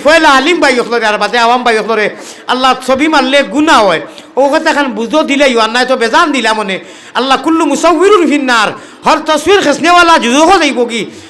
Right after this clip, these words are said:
যুজোখর ডরে আপনার প্রেমে তসবির ছবি তাকিয়া বাঁচিয়া রইবার তৌফিক আতা ফরমাও। আল্লাহ, আখেরি গুজারিশ, আপনি ইচ্ছা করি দূর দূরান্ত থাকি ও গুনাহগার, ও সিয়াকার নাফরমানরে দেখবার লাগি আইছুন। আমি কিতা দিতা?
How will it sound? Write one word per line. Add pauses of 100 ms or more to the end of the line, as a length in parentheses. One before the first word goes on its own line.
(120)
যুজোখর (100)
ডরে (420)
আপনার
প্রেমে (120)
তসবির (100)
ছবি
তাকিয়া
বাঁচিয়া
রইবার
তৌফিক
আতা
ফরমাও। (440)
আল্লাহ, (140)
আখেরি
গুজারিশ, (1160)
আপনি (120)
ইচ্ছা (100)
করি (500)
দূর (100)
দূরান্ত (120)
থাকি (380)
ও (160)
গুনাহগার, (440)
ও (100)
সিয়াকার
নাফরমানরে
দেখবার
লাগি
আইছুন।
আমি (100)
কিতা (100)
দিতা?